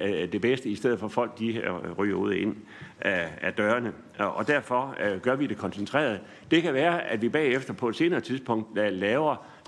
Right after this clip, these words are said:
øh, andre høringer om, øh, nogle af de emner, som kommer op i dag, fordi vi kan selvfølgelig selv sagt med så stort et program ikke komme i bund med det hele, men vi kan få en overordnet, øh, snak om, hvad det er. Og vi har sammensat et, øh, program, øh,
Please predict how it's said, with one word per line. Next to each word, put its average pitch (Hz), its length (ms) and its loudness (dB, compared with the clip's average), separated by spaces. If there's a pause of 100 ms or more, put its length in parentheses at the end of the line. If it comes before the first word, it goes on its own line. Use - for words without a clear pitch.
øh, 98 60 2 (220)
andre 143 280 0
høringer 131 420 2
om, 98 500 -2
øh, 90 340 0 (260)
nogle 160 260 4
af 139 60 2
de 127 180 2
emner, 131 200 2
som 110 200 -4
kommer 95 240 -2
op 120 140 -2
i 123 40 -6
dag, 117 220 0 (380)
fordi 120 180 2
vi 117 180 0
kan 117 120 -2
selvfølgelig 107 400 0
selv 147 220 4
sagt 110 300 -2
med 101 120 -2
så 156 140 0
stort 123 280 2
et 87 80 -2
program 95 460 0
ikke 151 180 0
komme 98 260 -2
i 92 40 -4
bund 143 280 2 (120)
med 110 140 0
det 104 80 -2
hele, 151 340 2 (280)
men 117 180 2
vi 131 80 2
kan 117 80 -2
få 143 140 0
en - 100 -2
overordnet, 92 720 0 (120)
øh, 80 340 -2
snak 95 360 -2
om, 98 120 -4
hvad 92 160 -2
det 69 120 -6
er. 82 140 -4 (580)
Og 110 80 0
vi 165 80 6
har 180 120 4
sammensat 143 640 0
et, 98 280 0
øh, 95 200 2
program, 120 380 0 (200)
øh, 98 340 0